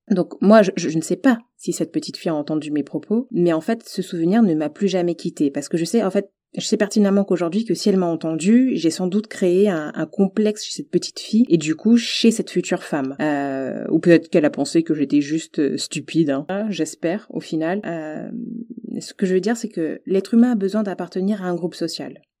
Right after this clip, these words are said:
de s'identifier. Si les autres et ses semblables le rejettent, il est alors complètement seul. Quand mes collègues blancs me disent à mon retour de vacances, euh, « Ah tiens, tu bronzes, toi », je souris et je mets ça sur le compte de l'ignorance.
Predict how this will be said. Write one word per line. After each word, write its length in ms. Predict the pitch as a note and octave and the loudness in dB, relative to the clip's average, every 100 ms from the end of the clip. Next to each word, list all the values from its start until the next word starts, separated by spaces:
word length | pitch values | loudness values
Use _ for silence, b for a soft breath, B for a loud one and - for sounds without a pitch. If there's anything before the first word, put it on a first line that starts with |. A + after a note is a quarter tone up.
| _ | _
de 140 | D#3+ D#3+ | -6 -4
s'identifier. 840 | - - F#3 F#3 - E3 - A#2+ _ _ _ _ _ _ _ _ | -4 -2 -2 -2 -4 -8 -12 -14 _ _ _ _ _ _ _ _
Si 380 | - - - B3+ | -14 -10 2 4
les 240 | A#3 G3 | 6 2
autres 320 | G3 F3+ - _ _ _ | 0 -4 -8 _ _ _
et 280 | D4 B3+ A#3 _ _ _ _ _ | 0 0 0 _ _ _ _ _
ses 220 | - - | -4 -2
semblables 500 | - F3+ E3 E3 C#3 | 0 2 2 0 -2
le 120 | C#3+ | -2
rejettent, 420 | C#3 D3 C#3+ D#3 - _ _ _ | -2 0 0 -2 -4 _ _ _
il 160 | E3+ D#3 | -2 0
est 140 | C#3+ | 0
alors 320 | D3+ D#3+ F#3 | 0 0 -2
complètement 460 | - E3+ - E3 D#3+ | -4 -6 -4 -4 -4
seul. 280 | - D#3 C3+ _ _ _ _ | -4 -6 -8 _ _ _ _
Quand 140 | - E4+ | -2 0
mes 140 | F4 | 0
collègues 340 | D#4+ A#3 G3+ F3+ | 2 2 2 2
blancs 240 | G3+ A#3+ | 4 6
me 120 | G3+ | 4
disent 260 | F3+ F#3+ G#3+ | 0 -2 -2
à 60 | |
mon 140 | F#3 D#3+ | 0 -2
retour 240 | E3 G3+ | -4 -4
de 80 | G3 | -2
vacances, 600 | F3 E3+ G3 G#3+ A#3 - | -2 -2 -2 -2 -4 -6
euh, « 360 | E3+ D#3 C#3+ - - | -6 -4 -6 -8 -2
Ah 100 | D4+ | -2
tiens, 220 | - G4 | 0 -4
tu 140 | G4 F#4+ | 2 4
bronzes, 460 | A#3+ G#3+ A#3 A3+ | 6 6 4 2
toi », 280 | - D3+ F3 _ _ - | -2 -2 -4 _ _ -6
je 160 | F3+ | 0
souris 600 | A3+ C#4 C4+ C#4+ D#4+ D#4+ | 2 4 4 6 4 4
et 360 | A3+ G#3+ G#3 G3+ | 4 2 2 2
je 120 | G3 | 4
mets 140 | G3+ | 2
ça 120 | G3+ B3 | 2 0
sur 100 | G#3+ | 0
le 60 | |
compte 180 | G3 A3 | 2 2
de 80 | G3 | 2
l'ignorance. 600 | F3 E3+ D#3+ - - | 0 -4 -4 -8 -16